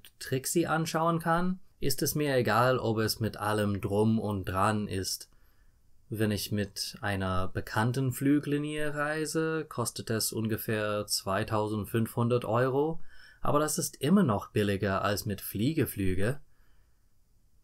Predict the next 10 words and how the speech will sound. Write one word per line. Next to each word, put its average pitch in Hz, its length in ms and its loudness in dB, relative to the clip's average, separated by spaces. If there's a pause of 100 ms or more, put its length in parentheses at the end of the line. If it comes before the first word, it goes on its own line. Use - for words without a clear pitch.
(140)
Mal 131 240 -2
sehen, 127 260 0
was 113 180 0
passiert, 113 540 0
wenn 107 120 0
ich 101 360 -4
Hin- 131 400 0
und 110 420 0
Rückflüge 101 720 -4
suche. 104 880 -4